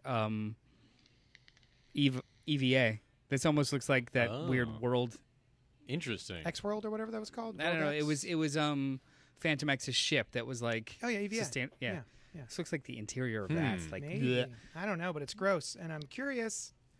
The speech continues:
Speaker 1: Uh, there is a, there is definitely a air of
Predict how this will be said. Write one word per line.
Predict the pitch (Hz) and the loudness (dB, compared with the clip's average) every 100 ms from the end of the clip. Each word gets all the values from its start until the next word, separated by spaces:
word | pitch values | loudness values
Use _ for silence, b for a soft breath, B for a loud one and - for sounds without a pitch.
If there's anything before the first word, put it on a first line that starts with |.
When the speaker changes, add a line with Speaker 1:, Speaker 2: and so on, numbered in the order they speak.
| b b b | b b b
Speaker 1:
Uh, | 143 143 - 120 | 4 4 2 8
there | 170 190 | 12 12
is | 196 175 | 12 10
a, | 160 | 6
there | 139 156 170 | 8 8 10
is | 170 135 | 8 6
definitely | 151 147 160 160 139 135 147 | 4 4 4 0 2 2 2
a | 131 123 123 120 131 | 4 4 6 2 0
air | 135 135 135 151 | 2 6 8 6
of | 156 127 120 120 113 | 6 4 4 2 -2